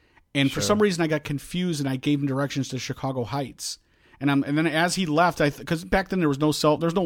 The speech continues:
Speaker 1: once, once he's gone,
Speaker 2: Right,
Speaker 1: that's it.
Speaker 2: right.
Speaker 1: And I thought to myself, "Well, I'll get the next one." You know,
Speaker 2: <laughs> Yeah.
Speaker 1: that guy's gonna have an exciting night. No casino where he's going. <laughs>
Speaker 2: You've never purposely just told somebody, like, "Eh, just go in the opposite direction," just to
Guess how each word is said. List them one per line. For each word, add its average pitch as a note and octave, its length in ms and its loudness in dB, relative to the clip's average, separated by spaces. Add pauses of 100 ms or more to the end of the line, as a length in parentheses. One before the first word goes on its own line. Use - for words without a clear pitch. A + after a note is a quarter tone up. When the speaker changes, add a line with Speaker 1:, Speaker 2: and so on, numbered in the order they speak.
(100)
Speaker 1:
once, F3 320 -2
once E3 240 0
he's C3+ 100 0
gone, E3+ 200 4
Speaker 2:
Right, C3+ 100 2
Speaker 1:
that's - 120 0
it. D#3+ 100 8
Speaker 2:
right. G#2+ 100 0
Speaker 1:
And C#3 100 -2
I C#3+ 80 0
thought D3 200 2
to C#3+ 40 0
myself, C#3 360 0 (500)
"Well, B3+ 460 0 (160)
I'll F#3 100 -4
get E3 120 -4
the A#2 80 -8
next - 220 -14
one." - 140 -14 (420)
You C3+ 200 2
know, D3+ 260 4
Speaker 2:
<laughs> - 60 -16
Yeah. F3 280 6
Speaker 1:
that C#3+ 80 6
guy's G#3 200 8
gonna F#3+ 140 6
have F#3 160 2
an F3+ 60 0
exciting E3+ 460 4
night. D#3+ 220 2
No E3+ 120 4
casino B3 460 4
where F3+ 140 6
he's G#3 180 2
going. C#3 340 2 (160)
<laughs> - 140 -20
Speaker 2:
You've D#3 140 0
never D3+ 200 4
purposely C3+ 420 0
just A#2+ 160 -6
told A#2+ 180 -2
somebody, A#2+ 240 -2
like, A#2 180 -2
"Eh, G3 220 -4
just D#3+ 180 -8
go D3+ 80 2
in C3 60 2
the B2 100 2
opposite A2+ 260 -4
direction," A2+ 380 -4
just A2+ 380 -4
to G#2+ 260 -10